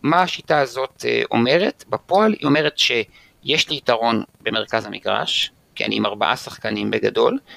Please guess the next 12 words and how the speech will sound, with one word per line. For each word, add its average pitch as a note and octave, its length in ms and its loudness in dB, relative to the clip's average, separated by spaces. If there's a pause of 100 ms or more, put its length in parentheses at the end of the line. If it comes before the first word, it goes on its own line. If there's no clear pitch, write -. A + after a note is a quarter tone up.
בטח - 260 0
עם A#2 80 -2
שניים A#2+ 300 0
דינמיים A2+ 420 0
כמו, A2 400 -2 (160)
אה, A2+ 60 -4 (260)
נטע, A2+ 360 0 (400)
סליחה, A#2 340 -2
כמו A#2 180 -10
פאני A#2 400 -2
וחזיזה, A#2+ 540 -2 (580)
ואני A#2+ 320 0